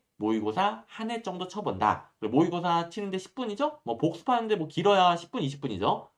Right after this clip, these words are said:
그래서 일주일에 삼십 분 모의고사를 본다. 뭐 요런 식으로. 근데 자, 지금 이제 똑같이 하라는 게 아니라 행정학 기출이 많이 부족하면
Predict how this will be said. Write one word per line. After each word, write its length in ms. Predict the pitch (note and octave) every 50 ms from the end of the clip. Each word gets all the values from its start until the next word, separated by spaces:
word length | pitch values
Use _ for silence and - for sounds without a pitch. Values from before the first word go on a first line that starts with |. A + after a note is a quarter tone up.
| _
그래서 360 | - F#2+ - - F#3 G#3 - - - - _ _ _ -
일주일에 560 | - D4 D#4+ D#4 D#4+ D#4+ D4 D4 C4+ C4+ C4+
삼십 340 | C4 - C#4+ C#4+ - C4+ -
분 140 | - E3+
모의고사를 480 | C3+ G#2 A2 B2+ B2+ B2 B2+ B2 B2 B2
본다. 460 | - E2+ E2+ E2+ E2+ E2 D2+ C#2+ - -
뭐 180 | - G2 F#2 D2
요런 300 | G2+ G#2+ A2+ C3+ D3+ D#3
식으로. 500 | C#3+ - - E2 E2+ - - - A#3+ - _ _ _ _ _ _ _ _
근데 360 | - E3 F3 F3+ F3 F3 - -
자, 240 | - B2+ A#2 - - -
지금 200 | - C#3+ C#3+ C3
이제 240 | B2+ A#2+ A2 - -
똑같이 320 | - - - C#4+ C#4+ -
하라는 240 | A#3 A3 A3+ A3+ G3+
게 60 | -
아니라 440 | G2+ F2+ E2+ E2+ F2+ B2 G3+ B3 - _ _ _ _ _ _ _ _ _ _ - -
행정학 380 | A#3 B3+ C4 C4 C4 C4 B3+
기출이 320 | B3 A#3 - - G#3+ G#3+ D#3
많이 400 | - F#2 F#2 A2+ F3 C4 D4+ -
부족하면 560 | D#3 C#3 F#3+ C#3+ C#3+ - F#2+ F2+ E2+ D2+